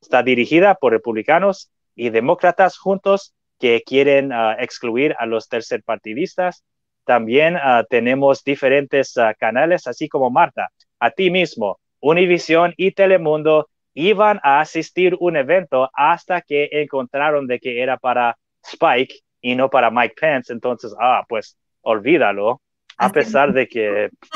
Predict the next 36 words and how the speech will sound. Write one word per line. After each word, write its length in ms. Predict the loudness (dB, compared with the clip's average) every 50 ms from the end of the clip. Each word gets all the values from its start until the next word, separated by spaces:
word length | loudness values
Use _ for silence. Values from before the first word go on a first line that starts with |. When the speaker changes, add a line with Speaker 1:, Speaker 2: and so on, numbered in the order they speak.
| -12 -12 -14 _ -18 -16 -16 -6 -2
Speaker 1:
pues, 140 | 0 2 4
Speaker 2:
Ellos 80 | 4 4
Speaker 1:
no 60 | 2
Speaker 2:
querían, 60 | 2
Speaker 1:
importa. 460 | 0 -2 -4 -4 -4 -4 -6 -8 -8 _
Speaker 2:
eh, 160 | -6 -6 -6 -6 -8 _
ellos 220 | 0 2 2 2 0 -2
querían 320 | -2 0 0 0 2 0
entrevistar 640 | 0 -2 0 0 0 2 0 0 0 0 0 0 2
al 200 | 2 0 0 -2
vicepresidente, 1040 | -4 -4 -4 -2 -2 -2 -2 -2 -4 -4 -2 -2 0 0 0 0 -2 -2 -4 -4 -4 -4
al 120 | -4 -2 -2
candidato 480 | -2 -2 0 0 0 0 0 0 -2
vicepresidencial, 1080 | -2 -4 -6 -6 -6 -6 -6 -6 -8 -6 -4 -2 -2 -2 -2 -2 0 0 0 0 -2 -6
pero 140 | -6 -6 -4
no 400 | -4 -4 -6 -4 -4 -2 0 2
al 160 | 2 0 0 0
de 80 | -2
nosotros. 640 | -2 -2 -2 -4 -4 -6 -6 -8 -12 -16 -18 -18 -20 _ _ _ _ _ _ _ _ _ _ _ _ _ _
A 120 | 0 2
los 140 | 2 2 2
de 100 | 2 0
los 140 | 0 -2 -2
otros 200 | -2 -2 -2 0
partidos, 520 | -2 -2 -4 -4 -4 -6 -4 -4 -6 -6
sí, 260 | -6 -8 -8 -8 -10 -14 _ -20 -20 -20 _ _
exactamente, 760 | -14 -12 -6 -2 -2 -2 0 0 -2 -2 0 0 0 -2 -2
no, 140 | -4 -4 -4
nos 260 | -6 -6 -6 -4 -4
in-, 140 | -4 -4 -6 -6
excluyen. 580 | -6 -6 -6 -6 -8 -6 -4 -2 0 0 0 2
Pero 220 | 2 0 0 0
regresando 440 | 0 0 0 2 2 0 0 2 0
al, 260 | 0 0 0 0 0 0
al, 360 | 0 0 -2 -2 -6 -6 -6 -6
al, 240 | -4 -4 -2 -4